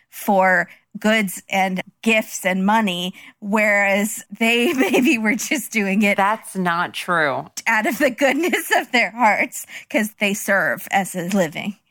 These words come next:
Speaker 2: Maybe that's your thinking, but my thinking is more, I wanna make sure that he gets his, something for him.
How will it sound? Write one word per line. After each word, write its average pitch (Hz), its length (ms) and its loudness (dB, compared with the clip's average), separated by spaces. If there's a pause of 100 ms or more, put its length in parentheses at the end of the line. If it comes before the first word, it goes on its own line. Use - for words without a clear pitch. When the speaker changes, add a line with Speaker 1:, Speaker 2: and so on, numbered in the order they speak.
(140)
Speaker 2:
Maybe 233 420 -2
that's 175 320 -2
your 160 440 -2 (240)
thinking, 143 560 -4
but 135 100 -6
my 147 280 -2
thinking 147 440 -10
is 139 160 -8
more, 143 200 2
I 139 180 0
wanna 147 340 -2
make 135 280 -8
sure 135 220 -2
that 123 120 -8
he 139 240 -6
gets 131 420 -4
his, 139 420 -6
something 143 480 -4
for 143 180 -2
him. 139 360 -6